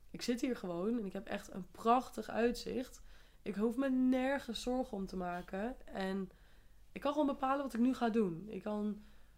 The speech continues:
het voelde echt wel als ultieme vrijheid ook. Ehm, dat je gewoon niks,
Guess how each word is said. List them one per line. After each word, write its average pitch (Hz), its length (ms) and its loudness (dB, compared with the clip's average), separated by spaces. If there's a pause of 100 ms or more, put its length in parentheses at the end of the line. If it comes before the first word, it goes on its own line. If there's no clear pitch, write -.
(140)
het - 160 -10
voelde 240 180 2
echt 233 200 0 (140)
wel 214 240 -2
als 202 300 -6 (520)
ultieme 233 360 0
vrijheid 190 680 0
ook. 170 400 -8 (200)
Ehm, 180 400 -8 (880)
dat 190 140 -8
je 214 140 0 (100)
gewoon 214 520 -2
niks, - 420 -2